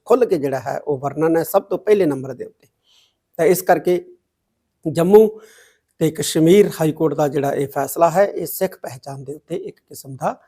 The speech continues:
ਅਹ, ਹਮਲਾ ਕਰਨ ਤੋਂ ਲੈ ਫੈਸਲਾ, ਇਹਨੂੰ ਪ੍ਰਵਾਨ ਨਹੀਂ ਕੀਤਾ ਜਾ ਸਕਦਾ। ਵਾਹਿਗੁਰੂ ਜੀ ਖਾਲਸਾ, ਵਾਹਿਗੁਰੂ ਜੀ ਕੀ ਫਤਿਹ। ਬਹੁਤ ਵਾਰ ਇਹ ਲਫ਼ਜ਼ ਕਹੇ ਨੇ ਕਿ ਮਾਈਨੋਰਿਟੀਜ਼ ਜਿਹੜੀਆਂ ਨੇ, ਉਹ ਪੂਰੀ ਦੁਨੀਆ ਦੇ ਵਿੱਚ ਕਿਤੇ ਵੀ ਸੇਫ ਨਹੀਂ ਹੈ, ਚਾਹੇ ਉਹ ਕਿਸੇ ਵੀ ਧਰਮ ਨਾਲ ਸੰਬੰਧਿਤ ਨੇ।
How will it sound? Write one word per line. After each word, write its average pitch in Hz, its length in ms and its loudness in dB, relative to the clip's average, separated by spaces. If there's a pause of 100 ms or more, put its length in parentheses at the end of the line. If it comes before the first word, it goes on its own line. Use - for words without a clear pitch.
(500)
ਅਹ, 151 440 -2
ਹਮਲਾ 214 200 8
ਕਰਨ 147 220 -2
ਤੋਂ 139 160 -6
ਲੈ 147 220 -10
ਫੈਸਲਾ, - 520 -4 (240)
ਇਹਨੂੰ 226 180 8
ਪ੍ਰਵਾਨ 160 420 4
ਨਹੀਂ 139 160 -4
ਕੀਤਾ - 280 -14
ਜਾ 131 160 -18
ਸਕਦਾ। - 380 -20 (260)
ਵਾਹਿਗੁਰੂ 147 320 -6
ਜੀ 143 180 -16 (300)
ਖਾਲਸਾ, 143 400 -10
ਵਾਹਿਗੁਰੂ 143 400 -12
ਜੀ - 100 -20
ਕੀ - 240 -20
ਫਤਿਹ। 170 200 -14 (160)
ਬਹੁਤ 285 200 8
ਵਾਰ 269 160 6
ਇਹ 254 80 8
ਲਫ਼ਜ਼ 202 300 2
ਕਹੇ 202 220 0
ਨੇ 196 160 2
ਕਿ 185 160 -4
ਮਾਈਨੋਰਿਟੀਜ਼ 151 600 0
ਜਿਹੜੀਆਂ 160 340 0
ਨੇ, 151 260 -4
ਉਹ - 120 -8
ਪੂਰੀ 156 260 -6
ਦੁਨੀਆ 147 320 -4
ਦੇ 156 120 -4
ਵਿੱਚ 147 240 -8
ਕਿਤੇ 165 260 -8
ਵੀ 147 140 -6
ਸੇਫ 147 360 -6
ਨਹੀਂ 147 300 -6
ਹੈ, 143 80 0
ਚਾਹੇ 151 340 -4
ਉਹ 165 80 -4
ਕਿਸੇ 180 280 -6
ਵੀ 180 120 -6
ਧਰਮ 147 260 -4
ਨਾਲ 139 180 -6
ਸੰਬੰਧਿਤ 139 440 -14
ਨੇ। 147 120 -20